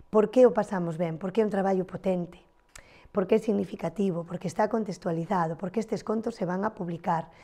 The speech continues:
porque estes contos se van a compartir, porque estes contos se van a leer e, sobre todo, porque os van levar para casa, non?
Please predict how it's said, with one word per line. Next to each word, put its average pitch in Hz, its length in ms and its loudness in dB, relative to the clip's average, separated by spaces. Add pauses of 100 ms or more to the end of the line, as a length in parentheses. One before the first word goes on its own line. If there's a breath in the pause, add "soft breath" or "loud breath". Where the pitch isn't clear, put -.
(140 loud breath)
porque 185 240 -2
estes 208 240 -4
contos 233 320 0
se - 80 -6
van 185 240 0
a 214 80 -2
compartir, 175 560 -4
porque 185 240 -6
estes 190 160 -4
contos 233 320 -2
se - 80 -12
van 185 240 -4
a 175 80 -2
leer 170 240 -6 (400 loud breath)
e, 214 80 0
sobre 180 240 -2
todo, 196 240 -2
porque 214 240 -2
os 165 40 -6
van 170 120 -2
levar 165 320 -4
para 170 160 -2
casa, 156 400 -10
non? 196 160 -8